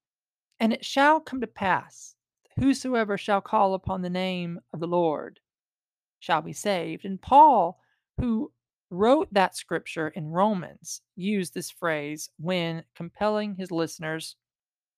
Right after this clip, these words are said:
to do as he has done when he called upon the name of the Lord. He said,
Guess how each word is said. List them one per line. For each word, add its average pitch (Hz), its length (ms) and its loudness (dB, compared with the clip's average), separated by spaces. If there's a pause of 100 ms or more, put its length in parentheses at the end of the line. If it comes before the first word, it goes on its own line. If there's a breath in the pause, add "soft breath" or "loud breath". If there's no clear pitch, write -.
(920)
to 202 100 -2
do 196 220 2
as 175 140 -2
he 277 180 -2
has 196 120 0
done 147 400 -4 (220 soft breath)
when 190 120 -4
he 254 200 -2
called 180 320 4
upon 165 280 -4
the 151 60 -6
name 151 260 -6
of 156 100 -10
the 147 60 -18
Lord. - 380 -12 (720)
He 262 140 -4
said, 190 520 0